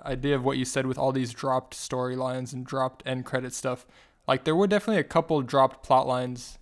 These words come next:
in, like, phases one, two, and three. Like, that's not, you know, no one's denying that. It's not like we're suddenly ignoring that they have had plot points before, but this is literally every single new thing that comes out is having something that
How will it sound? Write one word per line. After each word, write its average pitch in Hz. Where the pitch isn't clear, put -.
in, 135
like, 127
phases 127
one, 127
two, 131
and 127
three. 135
Like, 127
that's 139
not, 139
you 147
know, 123
no 135
one's 135
denying 127
that. 131
It's -
not 139
like 135
we're 139
suddenly 131
ignoring 127
that 127
they 135
have 123
had 127
plot -
points 131
before, 143
but 131
this 175
is 143
literally 151
every 139
single 143
new 127
thing 131
that 131
comes 127
out 131
is 123
having 139
something 135
that 131